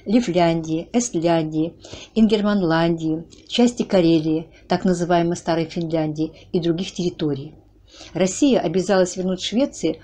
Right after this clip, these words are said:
оккупированную ею Финляндию и уплатить денежную компенсацию.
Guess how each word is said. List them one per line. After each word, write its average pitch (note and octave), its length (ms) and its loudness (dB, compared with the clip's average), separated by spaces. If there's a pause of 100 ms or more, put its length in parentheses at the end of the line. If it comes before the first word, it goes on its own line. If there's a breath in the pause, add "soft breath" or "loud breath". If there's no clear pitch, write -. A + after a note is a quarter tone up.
оккупированную A3 680 0
ею G#3 180 0
Финляндию E3 920 0
и F#3+ 100 -2
уплатить F#3 380 0
денежную F#3+ 400 -2
компенсацию. D#3+ 880 -4